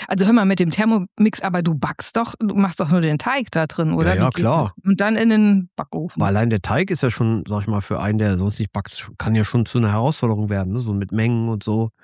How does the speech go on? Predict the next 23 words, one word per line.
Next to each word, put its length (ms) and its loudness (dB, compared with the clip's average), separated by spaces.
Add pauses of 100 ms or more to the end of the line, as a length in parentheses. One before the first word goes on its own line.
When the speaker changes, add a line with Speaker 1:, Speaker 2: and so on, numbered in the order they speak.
(520)
Speaker 1:
Ja, 200 0
Speaker 2:
Und 60 2
Speaker 1:
ja, 160 2
Speaker 2:
ich 40 -2
brauch, 140 -2
Speaker 1:
ich 40 -4
Speaker 2:
ich 60 6
Speaker 1:
weiß. 80 2
Speaker 2:
brauch 280 0 (580)
Ordnung 500 2
und 200 2
Struktur. 640 -2 (260)
Ich 120 -6
brauch 180 6
Speaker 1:
Mhm. 40 6
Speaker 2:
eine 140 2
klare 560 0 (360)
Anleitung 540 -2
und 120 -10
die 60 -4
hab 120 -8
ich 60 -16
da. 160 -10